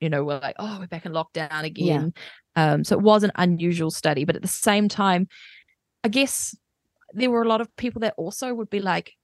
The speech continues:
Speaker 1: "We've just been locked down and now we're free." And sometimes these challenges that, actually all the time, really, they should,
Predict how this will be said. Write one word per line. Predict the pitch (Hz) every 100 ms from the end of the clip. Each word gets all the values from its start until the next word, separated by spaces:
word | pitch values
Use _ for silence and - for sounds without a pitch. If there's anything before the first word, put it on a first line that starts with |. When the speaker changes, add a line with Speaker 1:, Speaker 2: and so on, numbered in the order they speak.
| _
Speaker 1:
"We've | 185
just | - 202 -
been | 175
locked | 165 170 -
down | - 156 190 240
and | 185 165
now | 160 151 170
we're | 160
free." | - - 175 208 302
And | 311 247
sometimes | 330 339 370 330
these | 302
challenges | - - 214 254 220 156 156 - -
that, | 185 165 - _
actually | 185 - 147 - -
all | 156 165
the |
time, | 170 139
really, | 160 151
they | 151
should, | - 170 185